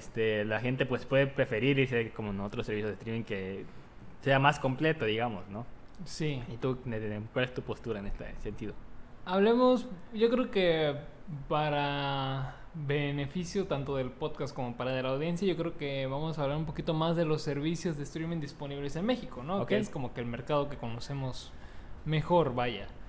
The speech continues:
Speaker 1: Sí, sí.
Speaker 2: Sabemos que el mercado está liderado por Netflix, prácticamente.
Speaker 1: <laughs>
Speaker 2: Es el servicio de streaming que inició todo y que tiene, obviamente, un poco más de presencia en el mercado, a diferencia de su competencia, que tampoco está muy por detrás.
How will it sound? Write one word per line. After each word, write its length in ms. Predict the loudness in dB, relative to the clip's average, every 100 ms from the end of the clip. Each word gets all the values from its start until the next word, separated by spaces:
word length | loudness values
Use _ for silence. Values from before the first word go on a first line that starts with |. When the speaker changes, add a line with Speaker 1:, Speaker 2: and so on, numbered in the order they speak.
| -12
Speaker 1:
Sí, 220 | -6 -4 0
sí. 60 |
Speaker 2:
Sabemos 480 | 4 8 10 10 8
que 100 | 4
el 60 | 2
mercado 340 | 4 8 8
está 200 | 8 6
liderado 520 | 6 6 6 4 4
por 160 | 0 2
Netflix, 640 | 4 4 0 -6 -6 -6
prácticamente. 840 | -4 2 2 4 2 0 -2 -4 -6
Speaker 1:
<laughs> 80 | -4
Speaker 2:
Es 240 | -4 4
el 320 | 6 6 4
servicio 400 | 2 2 2 2
de 40 | 0
streaming 480 | 0 0 2 2 0
que 160 | 0 0
inició 560 | 2 0 0 0 0 4
todo 500 | 6 8 8 6 0 -8 -14 -16 -6
y 320 | 0 4 4
que 140 | 2 0
tiene, 480 | 2 4 6 4 2
obviamente, 600 | 0 0 0 0 4 4
un 160 | 4
poco 220 | -2 -2
más 200 | 2 2
de 80 | 0
presencia 460 | 0 -2 -2 -4 -2
en 60 |
el 80 | -2
mercado, 440 | -2 -2 0 2 4
a 40 |
diferencia 460 | 2 -2 -4 -2 -4
de 100 | -4
su 200 | -8 -8
competencia, 600 | -4 -2 2 2 2 -2 -8 -14 -2
que 80 | -2
tampoco 440 | 0 0 0 2
está 220 | -2 -2 -2
muy 240 | -2 -2
por 220 | -2 -4
detrás. 420 | 0 4 4 2